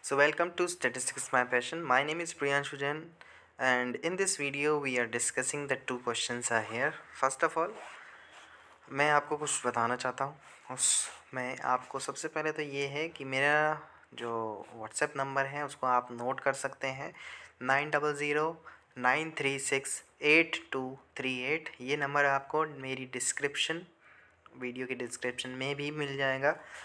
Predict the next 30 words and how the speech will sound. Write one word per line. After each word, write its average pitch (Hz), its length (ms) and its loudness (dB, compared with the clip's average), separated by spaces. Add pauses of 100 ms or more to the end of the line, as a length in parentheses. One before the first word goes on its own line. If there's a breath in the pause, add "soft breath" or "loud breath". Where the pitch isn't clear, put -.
(400 loud breath)
अगर 147 200 0
आपको 165 280 6
कोई 165 580 2
assignment 151 720 2
या 143 220 0
फिर 143 420 2 (120)
exam 135 540 2
से 143 160 -4
related 135 680 -2
या 135 200 2
फिर 135 280 -2 (100)
कोई 135 200 0 (460)
project 135 380 2
से 160 120 2
related 143 540 0
कोई 135 220 -2
भी 165 140 0
जानकारी 135 520 -2
मुझसे 123 340 -6
चाहिए 123 480 -8 (400 loud breath)
तो 139 80 4
आप 160 420 6
मुझे 135 240 0
message 135 500 0
कर 120 160 -6
सकते - 340 -4
हैं 120 200 -8
मेरे 131 200 -2
WhatsApp 120 540 -2
number 110 260 -6